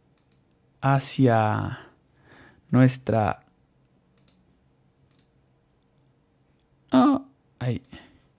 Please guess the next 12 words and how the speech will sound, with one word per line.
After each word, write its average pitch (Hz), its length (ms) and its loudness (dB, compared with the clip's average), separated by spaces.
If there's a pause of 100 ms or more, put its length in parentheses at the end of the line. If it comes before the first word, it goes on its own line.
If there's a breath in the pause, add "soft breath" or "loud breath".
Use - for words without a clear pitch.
(1500 soft breath)
Hacia 127 260 0
nuestra 127 280 2
escultura 135 420 2
de 117 60 0
pingüino 123 640 2
para 127 200 -2
que 139 100 -8
se 131 120 -4
vea 117 220 0
todavía 110 380 0
más 127 340 -2
majestuosa. 143 920 -2